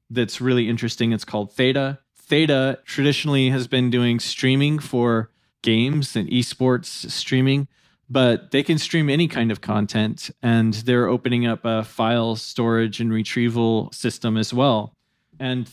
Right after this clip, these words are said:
they're also moving more and more towards a decentralized environment and, and other people participating in supplying services for that network. They already have a cryptocurrency.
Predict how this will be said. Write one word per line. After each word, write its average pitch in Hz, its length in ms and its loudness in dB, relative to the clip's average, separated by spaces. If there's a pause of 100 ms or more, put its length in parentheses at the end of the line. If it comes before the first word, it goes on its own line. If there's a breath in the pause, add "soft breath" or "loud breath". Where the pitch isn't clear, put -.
they're 131 300 2
also 123 340 -2
moving 117 380 2
more 117 200 2
and 110 120 0
more 113 220 0
towards 113 520 -2
a 101 60 0
decentralized 113 1200 -2
environment 113 640 0
and, 104 120 0 (440)
and 110 280 0
other 117 200 2
people 110 280 -2
participating 107 760 -2
in 104 200 0
supplying 110 440 0
services 107 480 -4
for - 140 -4
that 113 200 2
network. 104 500 -2 (280 soft breath)
They 127 220 2
already 127 260 2
have 120 480 0
a 110 480 -2
cryptocurrency. 110 920 0